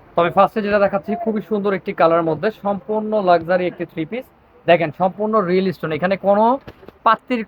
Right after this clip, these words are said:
কোনো কাজ নেই। এখানে রিয়েল স্টোন আছে আর মিরর ওয়ার্কের কাজ করা আছে। আর হাতাটা কিন্তু খুব সুন্দর ডিজাইনের মধ্যে, দেখেন উপর থেকে নিচ পর্যন্ত কিন্তু কাজ করা। এটা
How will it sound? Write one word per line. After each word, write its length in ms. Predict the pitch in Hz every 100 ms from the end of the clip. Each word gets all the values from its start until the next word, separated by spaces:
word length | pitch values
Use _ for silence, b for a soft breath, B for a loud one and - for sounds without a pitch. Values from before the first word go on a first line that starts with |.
| 220
কোনো 120 | 208 196
কাজ 120 | 190 143
নেই। 120 | 143 120 143
এখানে 180 | 170 196
রিয়েল 160 | 180 208 214
স্টোন 160 | - 214
আছে 120 | 214 233
আর 60 | 202
মিরর 140 | 180 185
ওয়ার্কের 240 | 185 185 185
কাজ 100 | 175 185
করা 120 | 170
আছে। 140 | 147 226 - b b 139
আর 80 | 139
হাতাটা 260 | 180 208 202
কিন্তু 140 | 202 196 -
খুব 100 | 196 -
সুন্দর 200 | 190 185
ডিজাইনের 240 | 160 156 147
মধ্যে, 160 | 135 135
দেখেন 160 | 139 110 - - 214
উপর 180 | 214 247 240
থেকে 180 | 220 226 208
নিচ 140 | 220 -
পর্যন্ত 240 | 220 220 220 208
কিন্তু 180 | 196 254 196
কাজ 100 | 175 -
করা। 120 | 147
এটা 100 | 143